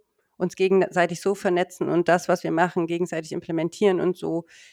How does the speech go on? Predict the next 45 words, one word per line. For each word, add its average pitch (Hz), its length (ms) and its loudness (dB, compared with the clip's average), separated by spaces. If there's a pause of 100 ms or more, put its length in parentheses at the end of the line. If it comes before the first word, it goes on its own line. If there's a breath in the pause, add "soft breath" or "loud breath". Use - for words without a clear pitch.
eben 180 220 0
diese 170 260 -6
Stadt 175 360 2
so - 260 -8
positionieren, 160 920 -4 (280)
wie 170 220 -6
ich's 160 100 -6
mir 147 160 0
wünsche 214 300 4
weltweit, 208 500 0
weil 185 100 -4
ich 180 80 -8
bin 175 200 -8
weltweit 175 460 -4
viel 208 180 -2
unterwegs 180 560 -2
und 165 320 -6 (520 soft breath)
wir 175 140 -2
haben 175 140 0
kein 185 240 0
Standing 185 420 2
für 185 140 -2
nichts. - 420 -4 (1040 loud breath)
Ähm, 202 420 4
und 185 160 0
ich 170 80 -8
wünsche 202 240 -2
mir, 196 100 0
dass 185 180 -4
wir 185 80 0
eben 175 460 -2 (200)
die 165 140 -16
F-, - 200 -16 (340)
die 185 100 -10
Zukunft - 400 -4
ist - 320 -8 (100)
Zusammenarbeit 165 640 2
und 160 120 -4
digital 185 500 0
und 185 120 -4
so 175 60 -4
möchte 185 280 -2
ich 196 60 -10
das 202 160 -8
auch, 220 260 -10